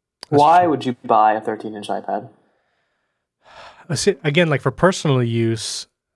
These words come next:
Speaker 1: I feel like the iPad Air is such a good size. I don't want to hold something bigger, but, you know, for, again, for commercial use or businesses, you know, a lot of people use the iPads in, like, kiosk style,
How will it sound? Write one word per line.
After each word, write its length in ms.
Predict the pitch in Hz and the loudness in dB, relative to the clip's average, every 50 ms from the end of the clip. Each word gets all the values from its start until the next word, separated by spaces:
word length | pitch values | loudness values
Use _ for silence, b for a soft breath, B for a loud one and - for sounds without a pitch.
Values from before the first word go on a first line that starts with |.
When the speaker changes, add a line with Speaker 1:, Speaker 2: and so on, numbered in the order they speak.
| _ _ | _ _
Speaker 1:
I 60 | 127 | -8
feel 160 | 113 - 170 160 | -2 0 2 2
like 80 | 131 | 2
the 80 | 131 117 | 0 -2
iPad 400 | 107 117 123 120 - 123 120 113 | -2 -2 -2 -2 0 -2 0 0
Air 220 | 117 120 120 117 | 0 0 -2 -2
is 100 | 107 101 | -4 -4
such 180 | - 139 - - | -6 -6 -6 -6
a 40 | 113 | -6
good 200 | 107 120 113 101 | -4 -4 -6 -6
size. 840 | - - - 113 113 113 107 101 98 98 101 101 98 98 - - _ _ _ _ _ _ _ _ _ | -6 -6 -4 -4 -4 -4 -6 -6 -8 -10 -12 -14 -16 -20 -20 -20 _ _ _ _ _ _ _ _ _
I 80 | - 123 | -6 -2
don't 480 | 117 135 135 131 127 123 - - 131 | 0 0 0 0 -2 -4 -8 -10 -4
want 160 | - 127 127 120 | -2 -2 0 0
to 60 | 131 | 0
hold 160 | 117 127 120 | 0 0 -2
something 260 | - 120 104 117 107 | -2 -4 -6 -6 -6
bigger, 300 | 101 123 127 110 117 110 | -2 -2 -2 -2 -2 -2
but, 240 | 107 120 143 143 139 - b b b b b b | 2 2 2 2 2 -2 b b b b b b
you 100 | b 160 | b 0
know, 100 | 147 131 | 0 0
for, 260 | 135 - - 147 143 | 0 -2 -2 -2 -2
again, 240 | 139 135 127 143 123 | -2 -2 -2 -2 -2
for 100 | - 120 | -2 -4
commercial 420 | 107 - 127 139 156 147 - - | -6 -4 -2 0 0 0 0 0
use 220 | 131 135 135 - - | 0 0 0 -2 -4
or 60 | 117 | -4
businesses, 720 | 107 127 123 117 135 123 113 - - 135 127 127 120 113 | -2 -2 -2 0 -2 -4 -2 0 0 2 2 0 -2 -4
you 60 | 123 | -6
know, 280 | 113 110 110 117 147 175 _ - | -6 -6 -6 -8 -12 -14 _ -8
a 80 | 160 | -4
lot 160 | 123 131 139 | 0 0 0
of 100 | 139 - | 0 -2
people 240 | _ - 135 110 120 | _ -4 -4 -2 -2
use 220 | 117 117 117 113 107 | 0 0 0 -2 -4
the 80 | 131 | -4
iPads 480 | 123 120 123 120 - 131 127 120 110 113 | -4 -2 -2 -2 0 0 0 0 0 -2
in, 80 | 110 | -6
like, 240 | 104 104 101 104 101 | -8 -10 -12 -14 -16
kiosk 480 | - - - 135 123 120 113 - - - | -10 -2 0 2 2 2 0 -4 -8 -10
style, 720 | - - - 135 120 117 117 117 113 110 110 107 107 101 | -10 -6 -2 0 0 0 0 0 -2 -2 -2 -4 -6 -8